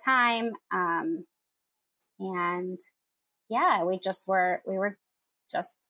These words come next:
kind of dating together, official, finally made it boyfriend, girlfriend, whatever it was. Um, and yeah.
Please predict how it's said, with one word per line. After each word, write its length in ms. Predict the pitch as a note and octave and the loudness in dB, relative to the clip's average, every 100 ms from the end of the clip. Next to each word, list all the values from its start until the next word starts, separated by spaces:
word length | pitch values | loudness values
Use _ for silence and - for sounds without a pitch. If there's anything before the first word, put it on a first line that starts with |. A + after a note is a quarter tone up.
| - | -6
kind 140 | G3 | -4
of 80 | A3 - | -4 -4
dating 480 | F3 A#3+ C#4 F#3+ F3+ | -2 0 0 0 -4
together, 640 | F#3 F#3+ A#3 G#3+ E3+ F3 - | 0 2 4 4 4 0 -2
official, 580 | B3 - F#3+ F3 F3 F3+ | -6 2 2 4 0 -2
finally 260 | F3+ G3 G3 | 0 2 2
made 160 | G3 G3 | 0 0
it 100 | G3 | 0
boyfriend, 400 | F#3 A3+ A3+ A3 | 0 2 2 2
girlfriend, 460 | G3+ A3+ A#3 F#3 F3 | 4 2 4 0 2
whatever 320 | F3+ G3 G3 | 2 4 4
it 80 | F3 | 4
was. 380 | F3 E3+ F3 G3 - _ _ | 4 2 0 -4 -14 _ _
Um, 460 | F#3 F3+ F3 F3+ F#3 _ _ _ _ _ _ _ _ _ | 0 2 0 -2 -8 _ _ _ _ _ _ _ _ _
and 600 | F3+ F3+ F3 F3 F3+ F3+ F#3 - _ | -6 -2 -2 -2 -4 -6 -8 -14 _
yeah. 400 | B3 F4+ C4+ - | -2 2 2 2